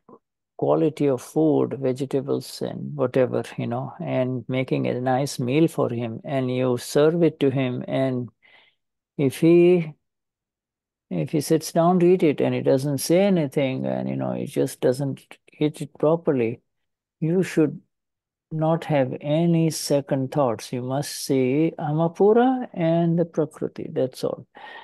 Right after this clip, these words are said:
Then you're fine. But you, "Why didn't he eat this? What's wrong?" He, you know, when somebody else gives it, he finishes it all, but now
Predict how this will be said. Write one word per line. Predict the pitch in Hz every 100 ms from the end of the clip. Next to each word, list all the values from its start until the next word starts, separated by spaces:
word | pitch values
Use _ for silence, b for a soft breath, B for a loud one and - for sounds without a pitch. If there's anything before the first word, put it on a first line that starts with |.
| B _ _ 156
Then | 151 160
you're | 165 151 139
fine. | 156 135 127 131
But | 139 131
you, | 135 - _
"Why | - - 127
didn't | 143 131 135 123
he | 127 123 123
eat | 120 -
this? | 117 - - -
What's | 143 151 -
wrong?" | 151 131 110 101 - _
He, | 139 123 -
you | 135
know, | 107 - - b b b b _
when | 147 147 139
somebody | 151 147 151 151
else | 165 190 180
gives | 143 147 151
it, | 160
he | 139 147 139
finishes | 156 156 151 - 135 -
it | 147
all, | 127 165 151 131
but | 135 120
now | 123 143